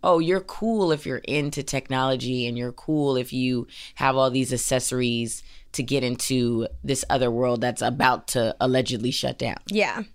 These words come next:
Speaker 2: Now, speaking of cool, in high school, what was, what was your vibe? Like, let's start by talking, what were we wearing?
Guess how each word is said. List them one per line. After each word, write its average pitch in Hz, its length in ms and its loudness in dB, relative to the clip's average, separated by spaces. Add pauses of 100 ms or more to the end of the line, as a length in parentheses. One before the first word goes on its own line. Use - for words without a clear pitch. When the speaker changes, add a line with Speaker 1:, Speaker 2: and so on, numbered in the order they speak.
(400)
Speaker 2:
Now, 277 380 4
speaking 311 460 -2
of 240 340 0
cool, 196 560 -2 (200)
in 311 440 4 (240)
high 277 280 2
school, 135 680 0
what 233 440 2
was, 233 520 4
what 262 240 2
was 233 180 2
your 208 160 4
vibe? 208 500 2
Like, 202 280 0
let's 285 320 4
start 254 420 4
by 208 120 2
talking, 214 680 2 (340)
what 226 180 2
were 214 120 0
we 202 140 2
wearing? 233 1000 4